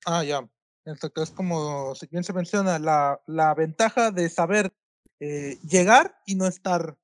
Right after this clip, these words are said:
lo que luego sabe bien, este, el Pocho Guzmán, que ahí lo aprovecha bien. Exacto, muy bien ahí lo de Nico Ibáñez. Primero que nada, creo que es Avilés Hurtado quien termina haciendo, este, la jugada para,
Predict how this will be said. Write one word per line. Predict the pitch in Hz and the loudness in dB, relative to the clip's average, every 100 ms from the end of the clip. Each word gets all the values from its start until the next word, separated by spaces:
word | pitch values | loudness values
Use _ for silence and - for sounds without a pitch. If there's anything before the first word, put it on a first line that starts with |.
| 175 | -6
lo | 165 | -4
que | 156 156 | -2 0
luego | 180 185 | 2 2
sabe | 180 - 190 185 | 0 0 0 0
bien, | 170 180 185 | -2 0 0
este, | 175 - 151 139 _ _ - | -2 -6 -10 -10 _ _ -6
el | 165 | -4
Pocho | 202 196 202 | -2 -2 -2
Guzmán, | 180 190 208 196 | -2 -2 -2 0
que | |
ahí | 190 | 2
lo | 196 | 2
aprovecha | 185 175 185 196 | 2 0 -2 -2
bien. | 185 208 240 320 _ _ - | -2 -2 -6 -10 _ _ -10
Exacto, | 170 - 196 - | -6 0 0 0
muy | 170 190 | -4 -2
bien | 196 185 | -2 -2
ahí | 175 | 0
lo | 180 170 | 0 0
de | 165 | 0
Nico | 170 185 180 | -4 -6 -6
Ibáñez. | 180 190 208 226 226 _ _ - - | -4 -4 -4 -6 -10 _ _ -6 -2
Primero | 190 196 233 233 220 | 0 2 0 0 -2
que | 202 | -4
nada, | 214 220 214 | -2 -2 -4
creo | 220 214 | -8 -8
que | 208 | -8
es | 208 - _ | -8 -12 _
Avilés | 165 185 190 226 - | -10 -8 -2 -2 -4
Hurtado | 190 180 _ 233 220 196 180 | -10 -12 _ 4 4 4 -2
quien | 180 | -6
termina | 165 180 180 208 | -4 -4 -4 0
haciendo, | 202 - 208 202 | 0 0 -6 -6
este, | 185 180 | -6 -4
la | 170 | -2
jugada | 151 180 196 196 180 | -2 0 2 4 2
para, | - 156 147 | 0 -6 -6